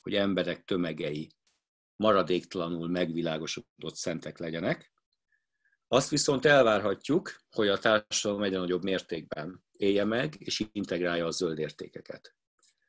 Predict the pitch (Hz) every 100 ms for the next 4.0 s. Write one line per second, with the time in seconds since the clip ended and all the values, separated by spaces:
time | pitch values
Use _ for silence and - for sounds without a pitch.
0 | _ _ - - - - 101 113 107 113
1 | 190 135 95 92 92 117 - _ _ 87
2 | 101 113 98 87 120 156 - _ _ _
3 | _ _ 82 - 98 82 - 73 78 73